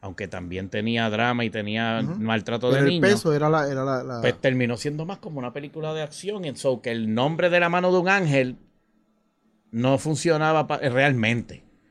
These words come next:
Speaker 1: No funcionaba realmente para lo que yo quería. Funcionó como quiera, porque el final era algo
Speaker 2: Ujú,
Speaker 1: raro,
Speaker 2: ujú.
Speaker 1: medio místico, una loquera.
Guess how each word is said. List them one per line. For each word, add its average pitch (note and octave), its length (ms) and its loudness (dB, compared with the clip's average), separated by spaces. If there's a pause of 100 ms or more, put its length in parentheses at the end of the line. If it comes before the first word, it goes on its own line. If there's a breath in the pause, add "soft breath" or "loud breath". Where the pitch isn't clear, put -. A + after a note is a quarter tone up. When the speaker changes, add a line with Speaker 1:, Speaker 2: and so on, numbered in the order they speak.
(300 soft breath)
Speaker 1:
No A#2 80 -6
funcionaba E3 440 -2
realmente E3 480 -2
para D#3+ 200 -2
lo D3+ 100 -2
que D3+ 120 -2
yo D#3 120 -2
quería. E3 440 0
Funcionó E3 380 4
como G#3+ 200 4
quiera, D#3 260 6
porque G2+ 200 -4
el G#2+ 60 -4
final G2+ 320 -6
era C3+ 220 4
algo C3 340 4
Speaker 2:
Ujú, D3 120 0
Speaker 1:
raro, A#2+ 260 4
Speaker 2:
ujú. - 80 2
Speaker 1:
medio F#2 200 -4
místico, G2 340 -4
una G#2 140 -2
loquera. F#2+ 300 -2